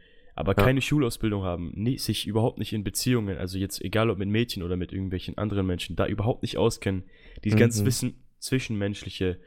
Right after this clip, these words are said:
Speaker 1: mit Business überhaupt nicht auskennen und wie du auch gesagt hast, wenn du dich auf eine Schiene fokussierst, dann geht da gar nichts. Also du kannst noch so krass in dieser einen Schiene sein,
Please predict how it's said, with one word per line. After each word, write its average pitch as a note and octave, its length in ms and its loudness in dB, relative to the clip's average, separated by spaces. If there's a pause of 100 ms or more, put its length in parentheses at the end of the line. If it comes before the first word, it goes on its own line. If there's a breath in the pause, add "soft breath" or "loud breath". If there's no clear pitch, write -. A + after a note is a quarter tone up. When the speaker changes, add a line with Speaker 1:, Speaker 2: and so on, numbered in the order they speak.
(280 loud breath)
Speaker 1:
mit F#2+ 160 -2
Business C3 300 4
überhaupt A#2 240 -4
nicht - 140 -6
auskennen G2+ 380 -4
und F#2+ 220 -8 (480 soft breath)
wie C3+ 140 2
du C3+ 100 4
auch - 80 0
gesagt C#3 240 -2
hast, F2+ 140 -2
wenn G#2+ 100 2
du A2 60 -4
dich G#2+ 160 -2
auf - 120 -8
eine C#3+ 200 0
Schiene D#3+ 240 0
fokussierst, G#2 560 -2
dann G2 100 0
geht - 160 -2
da G2 80 2
gar G#2+ 160 0
nichts. E2+ 340 -4
Also F2+ 200 -2
du F#2+ 100 -2
kannst A2+ 320 2
noch C3 140 2
so - 160 -6
krass - 320 -2
in A#2 60 -2
dieser G#2 180 0
einen A#2 160 2
Schiene B2 260 0
sein, F#2+ 300 0